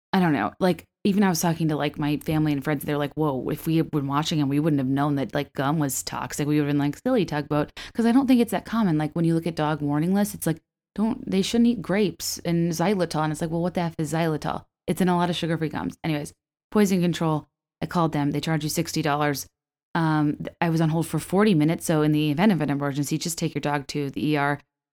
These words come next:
My vet was like, "If he's acting normal and is fine, like, it was such a small amount, it should be fine. But, you know, obviously just make sure."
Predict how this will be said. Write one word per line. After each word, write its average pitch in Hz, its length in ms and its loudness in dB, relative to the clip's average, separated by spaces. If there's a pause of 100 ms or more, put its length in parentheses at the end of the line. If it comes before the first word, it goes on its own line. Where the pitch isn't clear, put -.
(180)
My 156 140 2
vet 143 200 0
was 147 120 -2
like, 147 120 -2
"If 160 120 -2
he's 175 180 0
acting 160 380 2
normal 147 300 2
and 143 100 0
is 135 100 -6
fine, 180 260 0
like, 147 120 0
it 156 40 -2
was 143 100 -2
such 156 120 -4
a 143 60 -4
small 143 240 -6
amount, 147 320 0
it 139 80 -4
should - 160 -4
be 143 100 -4
fine. 135 300 -2
But, 135 140 -8 (140)
you 156 120 -4
know, - 120 -4
obviously 143 360 -6
just 143 160 -8
make 147 180 -10
sure." - 340 -6